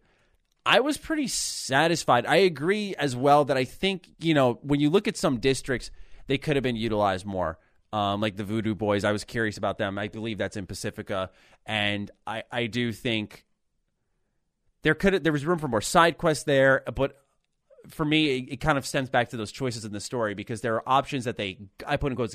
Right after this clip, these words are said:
give you that they'll deny. So you'll pass a skill check and they'll be like, "We can't do that." And I'm like, "Why the fuck is this here then?"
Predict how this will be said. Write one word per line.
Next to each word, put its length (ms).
give 260
you 520
that 480
they'll 280
deny. 520
So 160
you'll 140
pass 420
a 60
skill 260
check 280
and 60
they'll 100
be 60
like, 180
"We 100
can't 240
do 140
that." 220
And 60
I'm 60
like, 160
"Why 160
the 100
fuck 280
is 80
this 160
here 200
then?" 220